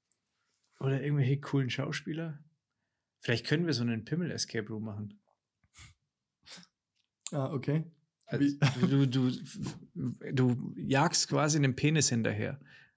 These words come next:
Speaker 1: Und immer, also der ist immer irgendwo, aber dann schon wieder weg und du musst ihn fangen, wie den goldenen Schnatz bei Harry Potter.
Speaker 2: <laughs> Das ist der
Speaker 1: Verstehst du hier?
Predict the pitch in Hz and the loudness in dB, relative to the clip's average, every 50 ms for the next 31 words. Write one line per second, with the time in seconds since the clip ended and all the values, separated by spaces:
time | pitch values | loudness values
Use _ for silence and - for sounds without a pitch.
0 | _ _ _ _ - - 127 139 139 - 190 196 214 214 175 160 160 - - - | _ _ _ _ -2 0 0 0 2 4 6 6 8 8 6 4 2 -2 -10 -4
1 | - 165 143 - 156 147 143 143 - - - - - - _ - 147 143 143 190 | 0 2 4 6 6 6 4 2 -2 -10 -16 -18 -18 -10 _ 4 6 6 6 6
2 | 196 - 190 156 139 139 135 143 151 151 151 147 139 135 139 165 180 - 175 156 | 4 4 6 6 6 6 6 6 4 6 6 6 6 6 6 4 4 4 4 4
3 | 139 135 120 131 165 185 185 - - 127 135 139 147 151 151 - 139 143 - 170 | 4 6 6 6 4 4 4 2 4 4 6 6 6 6 6 4 4 4 4 4
4 | 165 139 139 143 143 135 139 143 151 143 139 131 - - 123 120 117 - - - | 6 6 6 6 6 6 6 4 4 4 4 2 2 2 0 0 0 0 -2 -4
5 | - _ _ _ _ _ _ _ - - 117 120 110 120 123 120 127 127 - 117 | -6 _ _ _ _ _ _ _ -2 0 2 2 4 4 4 4 2 2 0 0
6 | 113 127 135 139 - _ - - - - - - - - - 170 139 - 135 147 | 0 -2 -4 -8 -10 _ -16 -16 -16 -14 -14 -16 -12 -6 -4 -2 0 2 2 2
7 | 175 175 - 202 175 165 185 180 151 | 2 2 2 4 4 4 4 2 0